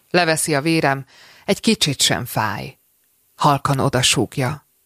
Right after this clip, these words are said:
Ma sem lesz király. Már megint Bordó? Elnevetem magam.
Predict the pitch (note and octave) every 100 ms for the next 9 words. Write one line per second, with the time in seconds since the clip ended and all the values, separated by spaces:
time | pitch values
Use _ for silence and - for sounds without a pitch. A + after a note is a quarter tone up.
0 | _ _ _ _ _ - C#3 C3+ D#3+ D#3+
1 | D3 A#2+ - - C3 A2 F#2 D2+ D3+ _
2 | _ _ _ _ _ _ _ _ _ -
3 | F3+ D#3+ D3+ D#3 F#3+ D3+ C3+ B2 B2+ D#3
4 | D3+ B2+ _ _ _ _ _ C#3 A#2+ A2+
5 | B2+ - B2 C3 B2+ - - -